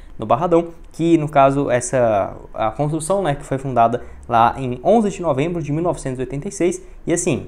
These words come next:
trinta anos depois, né, em meados de dois mil e dezesseis, que foi apresentado esse projeto pra reforma e tudo mais,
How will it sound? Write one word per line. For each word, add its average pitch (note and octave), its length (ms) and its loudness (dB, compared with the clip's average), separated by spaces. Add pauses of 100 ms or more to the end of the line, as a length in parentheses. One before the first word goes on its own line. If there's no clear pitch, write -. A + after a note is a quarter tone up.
(140)
trinta G#3+ 280 0
anos D#3 180 2
depois, E3 420 4
né, C3+ 180 0
em C#3 60 -2
meados B2 300 2
de B2 60 -8
dois B2+ 120 -2
mil C3 100 -4
e C#3+ 40 -4
dezesseis, D3+ 400 -4 (260)
que C#3+ 100 -4
foi C#3+ 140 -2
apresentado C#3 720 -2
esse C3+ 140 -8
projeto D#3 440 -4
pra D#3+ 120 -6
reforma D#3+ 500 0
e - 20 -6
tudo C#3+ 160 -6
mais, A#2+ 260 -6